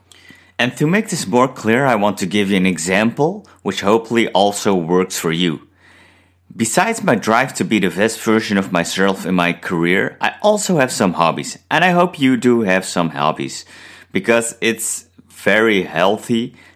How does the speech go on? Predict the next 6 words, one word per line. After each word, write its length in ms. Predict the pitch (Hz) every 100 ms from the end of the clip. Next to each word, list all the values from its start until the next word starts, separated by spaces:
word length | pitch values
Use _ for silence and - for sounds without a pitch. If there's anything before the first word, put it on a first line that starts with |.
| -
to 100 | 107
do 280 | 95 98 -
other 280 | 101 101 95
stuff 580 | - - 98 101 - -
than 340 | - 95 90 82
just 560 | 90 90 - - -